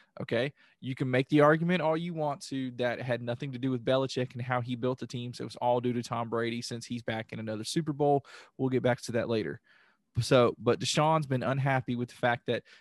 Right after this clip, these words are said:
he, this wasn't the G M he wanted. They didn't interview the coach that he wanted, and then they hired this guy who supposedly is good at passing, but his team sucks at passing. And now Deshaun has officially demanded a trade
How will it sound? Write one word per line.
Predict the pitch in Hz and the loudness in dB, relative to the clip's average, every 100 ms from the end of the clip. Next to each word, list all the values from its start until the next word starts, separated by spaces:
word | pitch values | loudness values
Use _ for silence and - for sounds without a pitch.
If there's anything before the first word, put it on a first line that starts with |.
| _ | _
he, | 107 - | -10 -6
this | 127 127 | -4 0
wasn't | 151 135 | 0 -2
the | 120 | -4
G | 120 127 127 | -6 -6 -4
M | 127 | -4
he | 117 | -6
wanted. | 113 107 107 104 - _ _ - | -6 -6 -6 -8 -12 _ _ -6
They | 117 | -2
didn't | 120 151 135 | 2 0 0
interview | 139 135 127 | -4 -2 -2
the | 117 | -2
coach | - 165 175 - | 2 2 2 -2
that | 113 | -4
he | 123 | -4
wanted, | 117 117 113 110 - | -8 -6 -4 -6 -8
and | 127 123 | -6 -4
then | 127 | -4
they | |
hired | 123 - 165 180 156 | -6 -2 0 0 0
this | 143 131 | -2 -2
guy | 139 131 120 117 - _ _ _ | 0 2 2 -2 -6 _ _ _
who | 147 | -2
supposedly | 139 139 127 175 160 156 | -2 -2 0 2 2 0
is | 127 | 0
good | 143 | -2
at | 123 | -2
passing, | - 135 127 - 120 117 - _ _ | -2 0 0 -2 -8 -10 -14 _ _
but | 120 | -6
his | 123 | -6
team | - 131 | -4 -4
sucks | 117 127 120 | 0 0 0
at | - | -4
passing. | - 113 117 113 104 117 _ _ _ _ _ - | -4 -4 -4 -8 -10 -12 _ _ _ _ _ -8
And | 113 110 | -4 0
now | 135 147 156 156 | 2 2 2 0
Deshaun | 131 - 151 135 131 127 | 0 0 4 4 4 2
has | 117 | -2
officially | 117 - - 151 - 147 139 135 _ _ _ | -4 -10 -4 -2 -2 -4 -4 -6 _ _ _
demanded | - 113 127 156 160 135 | -4 0 2 2 0 -2
a | |
trade | 117 123 117 113 113 | -2 0 2 0 -4